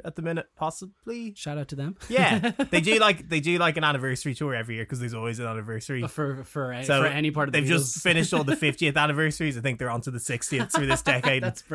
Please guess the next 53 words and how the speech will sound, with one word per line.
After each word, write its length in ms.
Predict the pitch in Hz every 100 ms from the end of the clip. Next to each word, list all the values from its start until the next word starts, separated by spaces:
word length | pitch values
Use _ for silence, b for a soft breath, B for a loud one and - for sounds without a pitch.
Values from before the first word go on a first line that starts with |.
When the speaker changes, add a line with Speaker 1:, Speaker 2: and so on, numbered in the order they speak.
| 147
Speaker 2:
brilliant. 180 | 156
Speaker 1:
just 160 | 151 135
keep 180 | 135 120
going. 320 | 131 127 156
Speaker 2:
<laughs> 580 | - 214 269 - 285 -
Speaker 1:
Um, 480 | 139 135 123 117 107 _
but 120 | 151
he 40 | 160
was 140 | 160
working 260 | 190 202 202
with 120 | 170
them 240 | 170 165
on 120 | 165 151
a, 220 | 143 123 -
on 140 | 131
a 60 | 120
show, 320 | 143 131 127
like, 160 | 120 117
a 60 |
kind 200 | 123 123
of 120 | 117 98 _ _ -
theater 300 | 127 127 120
piece 240 | 139 123
based 280 | - 120 -
around 180 | 123 117
the 60 |
Beatles' 640 | 113 120 120 117 101 - - _ _ -
career, 460 | 127 120 123 113 _ -
and 100 | 117
they 60 |
Speaker 2:
Mm. 20 | 117
Speaker 1:
were 40 |
gonna 160 | 110 107
play 460 | - 113 110 104 _ _ _ _ _ _ _ _ -
the, 140 | 117
all 100 | 110
the 60 | 104
songs. 360 | - 110 107 107
And 100 | 113
they, 80 |
they're 160 | 123 147
brilliant 320 | 165 214 139
anyway. 220 | 147 135 113
Speaker 2:
Yeah. 80 |
Speaker 1:
But 160 | 120 120
the, 240 | 143 127 117 -
the 80 | 131
lads 240 | 139 139
who 80 | 131
played, 260 | 143 127 113
John 500 | 123 123 123 120 123 -
and 160 | 110 107
George, 520 | 127 117 117 98